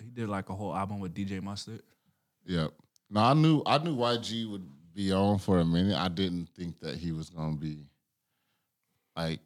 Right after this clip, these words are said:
Speaker 2: you know what I mean? Like, Y G is, he's, he's definitely one now.
Speaker 1: Yeah. Mm-hmm. He's actually one of my favorite rappers, to be
Speaker 2: Yeah,
Speaker 1: honest.
Speaker 2: I fucks with Y G heavy.
Speaker 1: Yeah.
Speaker 2: I always have.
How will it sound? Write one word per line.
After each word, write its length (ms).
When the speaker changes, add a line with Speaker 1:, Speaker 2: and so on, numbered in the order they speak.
Speaker 2:
you 120
know 80
what 40
I 40
mean? 80
Like, 120
Y 220
G 220
is, 340
he's, 360
he's 240
definitely 540
one 280
now. 240
Speaker 1:
Yeah. 80
Mm-hmm. 260
He's 160
actually 260
one 100
of 60
my 140
favorite 280
rappers, 340
to 60
be 60
Speaker 2:
Yeah, 140
Speaker 1:
honest. 240
Speaker 2:
I 40
fucks 140
with 100
Y 160
G 160
heavy. 340
Speaker 1:
Yeah. 160
Speaker 2:
I 80
always 440
have. 400